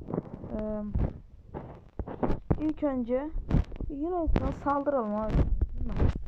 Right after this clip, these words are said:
Yunanistan bizim için sıkıntı olmayacaktır diye düşünüyorum. Yalnız Ege Adaları'na da bir saldırı düzenlememiz gerekiyor. Tamam, İstanbul'da limanımız varmış. Abi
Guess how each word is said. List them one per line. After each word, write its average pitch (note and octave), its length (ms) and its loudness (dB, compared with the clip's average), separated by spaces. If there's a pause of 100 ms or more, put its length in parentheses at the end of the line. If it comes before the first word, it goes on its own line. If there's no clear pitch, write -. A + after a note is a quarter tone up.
(680)
Yunanistan C4 480 2
bizim B3+ 180 0
için C4+ 380 -4
sıkıntı - 580 -4
olmayacaktır G#3 760 0
diye G3+ 180 -2
düşünüyorum. G3+ 480 -6 (720)
Yalnız A3+ 260 0
Ege A#3+ 240 4
Adaları'na B3 500 6
da A#3+ 120 0
bir G#3+ 40 -6
saldırı G#3+ 460 2
düzenlememiz G#3+ 600 0
gerekiyor. A3 500 -4 (580)
Tamam, A3+ 280 4
İstanbul'da B3+ 560 4
limanımız B3 560 4
varmış. A3 680 2 (3750)
Abi A3 280 0